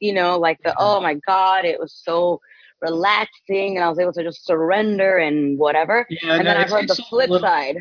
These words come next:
Speaker 2: Yeah, it takes a little while. Yeah, my wife could not close the door all the way. Um, our, our place has, there are a couple of different kinds, and some places just have pods. So,
Speaker 1: Mm-hmm.
Speaker 2: like, you climb in, and it's a small space.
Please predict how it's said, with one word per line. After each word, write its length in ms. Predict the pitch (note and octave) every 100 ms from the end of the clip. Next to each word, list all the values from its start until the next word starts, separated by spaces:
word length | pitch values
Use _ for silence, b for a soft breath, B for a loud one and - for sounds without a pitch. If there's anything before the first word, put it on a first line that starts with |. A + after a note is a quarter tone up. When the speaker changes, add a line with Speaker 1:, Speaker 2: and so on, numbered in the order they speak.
| -
Speaker 2:
Yeah, 160 | D#3+ E3
it 60 |
takes 260 | G3 A3+ G#3
a 40 |
little 220 | E3+ D3
while. 400 | C3 C3+ C3 C3
Yeah, 380 | C3+ C#3 C#3 C3 A#2+ B2+
my 220 | D3 E3
wife 400 | D#3+ D#3 E3 E3
could 180 | - D3+
not 220 | D3 D3
close 240 | D3+ D3 C#3
the 80 |
door 220 | C3+ C#3 D#3
all 120 | F3
the 60 | F#3+
way. 320 | G3 G3 F#3 b b b b -
Um, 400 | C#3+ C#3 C3 -
our, 480 | F3 G#3+ A3 F#3+ -
our 180 | E3+ A#3
place 400 | - E3+ D3 -
has, 200 | D#3+ D3 C#3+
there 160 | D#3+ E3
are 20 |
a 80 | D#3+
couple 160 | G#3
of 80 | F3+
different 240 | D#3 C#3
kinds, 580 | - C#3+ D3 D3+ D3 - B B B B
and 180 | C3+ C3+
some 160 | F#3+
places 320 | G3 F3 D3
just 160 | C3 C#3+
have 220 | C3+ C3 -
pods. 720 | - B2+ B2 D3 D#3+ D#3 - b b b b b -
So, 160 | F3
Speaker 1:
Mm-hmm. 40 | D3
Speaker 2:
like, 240 | C#3 -
you 200 | C#3 C#3+ -
climb 380 | E3 D#3 D3
in, 340 | D3 C#3+ C#3+ C3
and 140 | C#3
it's 160 | C#3+ C3+
a 80 | B2+
small 380 | - D3+ C3+
space. 680 | B2+ - C3+ C#3+ D3 - -